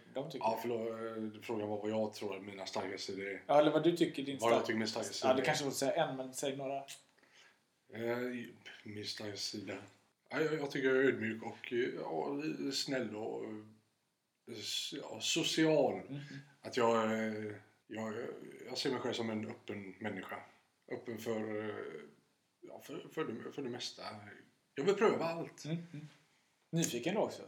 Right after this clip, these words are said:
Speaker 2: Ja, nu har jag
Speaker 1: På
Speaker 2: precis,
Speaker 1: sätt.
Speaker 2: ja, jag är
Speaker 1: Ja.
Speaker 2: nyfiken ifall du är under den, eh, under den, eh, kategorin som,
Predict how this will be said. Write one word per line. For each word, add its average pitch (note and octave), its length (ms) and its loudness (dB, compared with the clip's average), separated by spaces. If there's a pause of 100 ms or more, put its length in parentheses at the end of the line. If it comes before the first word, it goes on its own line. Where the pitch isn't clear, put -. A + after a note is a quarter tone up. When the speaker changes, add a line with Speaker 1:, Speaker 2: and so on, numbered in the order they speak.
(120)
Speaker 2:
Ja, - 180 -2
nu D3+ 60 6
har G3 60 10
jag - 20 8
Speaker 1:
På - 60 4
Speaker 2:
precis, F#3+ 140 0
Speaker 1:
sätt. G3 100 6
Speaker 2:
ja, D#3+ 140 6
jag F3 100 6
är F3+ 40 6 (100)
Speaker 1:
Ja. F3 60 4
Speaker 2:
nyfiken E3+ 640 0
ifall C#3+ 160 -2
du C#3 120 6 (120)
är C#3+ 100 0
under B2+ 200 -2
den, B2 180 -4 (680)
eh, G#2+ 220 -10
under A2+ 180 -10
den, A2+ 340 -6
eh, A#2 60 -6
kategorin G#2+ 520 -6
som, - 140 -10